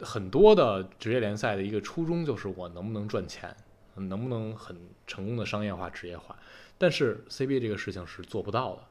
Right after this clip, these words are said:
这也是为什么我们看到C B A很多，你这些商业化是捆绑销售，我卖，呃，这种版权，然后我卖整个联赛的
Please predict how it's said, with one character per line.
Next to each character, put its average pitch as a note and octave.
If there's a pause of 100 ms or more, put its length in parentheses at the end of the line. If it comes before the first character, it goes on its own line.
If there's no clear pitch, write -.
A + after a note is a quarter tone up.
(400)
这 G#3+
也 A2+
是 A#2
为 E3+
什 A2+
么 A#2+
我 G#2
们 E2+
看 C#3
到 A2
C -
B E3+
A -
很 A2
多， C3+ (640)
你 A2+
这 B2+
些 F3+
商 G#3+
业 F3+
化 A2
是 -
捆 -
绑 A#2
销 C3+
售， C#3+ (580)
我 G2
卖， G2+ (140)
呃， F#2
这 G#2+
种 F2
版 F#2
权， F#2 (360)
然 G#2
后 C#3+
我 A2+
卖 A2+
整 F2+ (140)
个 D#3
联 G#2
赛 D3+
的 F2